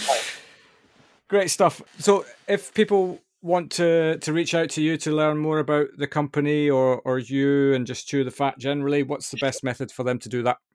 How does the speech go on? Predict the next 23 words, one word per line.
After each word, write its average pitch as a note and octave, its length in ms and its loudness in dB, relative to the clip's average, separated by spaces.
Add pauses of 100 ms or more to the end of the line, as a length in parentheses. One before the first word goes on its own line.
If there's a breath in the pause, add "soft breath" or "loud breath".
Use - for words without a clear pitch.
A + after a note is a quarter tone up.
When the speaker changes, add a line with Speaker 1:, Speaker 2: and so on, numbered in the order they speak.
Speaker 1:
Um, C#3 200 4
so - 140 2
I'm E3 120 2
on D#3 80 4
LinkedIn, E3 520 4
as C#3 120 -4
you C3 80 2
mentioned, F3+ 420 0 (220)
um, A#2+ 260 0
just - 200 -6
as A2+ 140 -10 (100)
Chris - 260 -4
Wayne A#2 140 -4
Wills. C#3+ 520 -2 (160)
And A2+ 80 -6
obviously A#2 340 -8
we, A2 320 -10
we, A2 200 -6
we A2 80 -6
keep - 200 -12
things A2 200 -6
updated A2 420 -4
on, G#2+ 240 -6